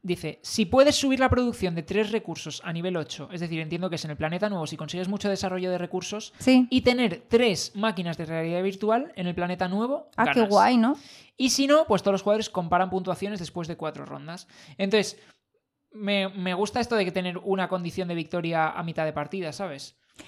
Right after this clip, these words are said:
Speaker 2: Sí, y
Speaker 1: Me mola.
Speaker 2: además lo que me gusta es, eh, que te incluye módulos para meterle nueva rejugabilidad.
Speaker 1: Ah, mola.
Speaker 2: Eso mola también. Lo que dice es, te pone de categorías de juego, em,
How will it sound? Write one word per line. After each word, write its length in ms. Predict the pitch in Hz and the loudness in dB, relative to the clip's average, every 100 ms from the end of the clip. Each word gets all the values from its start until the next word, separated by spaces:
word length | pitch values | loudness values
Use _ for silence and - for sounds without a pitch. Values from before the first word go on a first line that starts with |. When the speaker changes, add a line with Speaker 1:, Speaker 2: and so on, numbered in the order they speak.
| - - | -20 -8
Speaker 2:
Sí, 400 | - 320 320 - | 4 6 6 6
y 100 | 262 | 10
Speaker 1:
Me 60 | 240 | 12
mola. 20 | |
Speaker 2:
además 460 | 240 240 277 285 262 | 12 10 10 6 4
lo 320 | 240 220 226 | 6 6 4
que 160 | 240 | 4
me 140 | 233 233 | 6 6
gusta 540 | 233 294 - - 311 - | 6 4 2 2 2 4
es, 360 | 294 311 - - | 4 4 0 0
eh, 580 | 233 226 220 214 214 214 | 2 4 4 4 2 2
que 120 | 226 | 0
te 100 | 226 | 6
incluye 440 | 226 214 240 262 294 | 6 8 8 8 10
módulos 840 | 269 285 277 269 254 - - - _ _ _ _ _ _ - | 12 12 10 10 8 6 0 -18 _ _ _ _ _ _ 6
para 340 | 233 233 220 | 10 10 10
meterle 380 | 214 208 240 254 | 6 2 2 4
nueva 280 | 254 262 269 | 6 6 6
rejugabilidad. 680 | 254 247 208 196 185 180 185 | 4 2 2 2 0 0 0
Speaker 1:
Ah, 40 | |
mola. 320 | 165 151 156 - _ _ | -2 -6 -10 -14 _ _
Speaker 2:
Eso 260 | - 254 302 | 0 4 6
mola 260 | 254 233 214 | 8 8 6
también. 280 | 208 202 - - - | 4 2 -2 -12 4
Lo 320 | 262 262 254 | 8 8 8
que 160 | 262 254 | 6 8
dice 400 | 285 285 208 - | 6 4 0 2
es, 340 | 240 202 - _ _ - | 2 2 -2 _ _ -4
te 120 | 226 | 2
pone 380 | 247 233 190 - | 4 4 2 0
de 360 | 226 226 226 220 | 0 4 2 2
categorías 640 | 226 226 220 233 277 269 | 2 2 4 4 4 4
de 80 | 247 | 2
juego, 580 | - 208 190 180 - _ | 0 2 2 2 -4 _
em, 1000 | 233 220 220 214 208 208 208 202 202 | -2 0 2 2 4 6 6 6 4